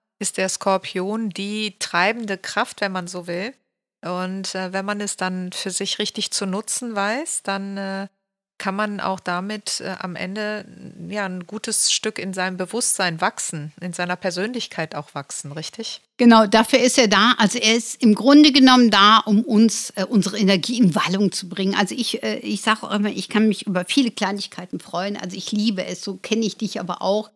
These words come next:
Speaker 2: Also ich könnte jetzt auch stundenlang mit dir nur rumgiggeln. Äh, wir versuchen aber hier vom Mikro-, Mikrofon ein bisschen Kontenance zu wahren. <laughs> Ähm, aber letztendlich ist es so, wenn man die,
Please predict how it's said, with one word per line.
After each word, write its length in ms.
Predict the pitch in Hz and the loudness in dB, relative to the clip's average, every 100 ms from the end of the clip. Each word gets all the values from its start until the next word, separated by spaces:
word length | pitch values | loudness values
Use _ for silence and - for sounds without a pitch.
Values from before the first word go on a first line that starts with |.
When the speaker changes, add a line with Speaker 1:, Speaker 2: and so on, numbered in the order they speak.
| _ _ | _ _
Speaker 2:
Also 220 | 196 190 | -4 -2
ich 120 | 202 | -4
könnte 240 | - 226 208 | -4 -4 -4
jetzt 140 | 202 | -6
auch 60 | 196 | -8
stundenlang 480 | - 233 214 202 196 | -4 0 2 2 0
mit 160 | 190 | 0
dir 100 | 208 | 2
nur 160 | 202 185 | 2 2
rumgiggeln. 680 | 190 226 180 180 151 190 208 _ _ _ _ - | 4 4 4 0 0 0 0 _ _ _ _ -8
Äh, 140 | 175 | -6
wir 80 | 185 | -6
versuchen 420 | 180 185 202 208 | -6 -4 0 0
aber 160 | - 180 | 0 0
hier 200 | 175 185 | 0 -2
vom 260 | - 185 180 | -2 0 2
Mikro-, 320 | 185 - - | 0 -4 -6
Mikrofon 560 | 196 180 180 - - 185 | -4 -4 -6 -10 -6 -4
ein 40 | |
bisschen 220 | 180 196 | -4 -6
Kontenance 600 | - 175 - 170 170 185 | -6 -8 -6 -4 -4 -4
zu 160 | - 180 | -8 -2
wahren. 400 | 175 185 196 190 - | 2 2 4 2 4
<laughs> 40 | - - - - - - - - - | 4 4 -2 -10 -14 -18 -20 -6 4
Ähm, 360 | 220 226 233 - | 8 10 8 4
aber 280 | 220 226 214 | 4 4 4
letztendlich 640 | 226 233 - 247 254 240 | 2 2 4 4 4 0
ist 80 | - | -2
es 140 | 220 | -4
so, 320 | - 233 233 226 | 0 2 2 2
wenn 160 | 220 | 2
man 160 | 220 214 | 2 2
die, 260 | 208 202 | -2 -6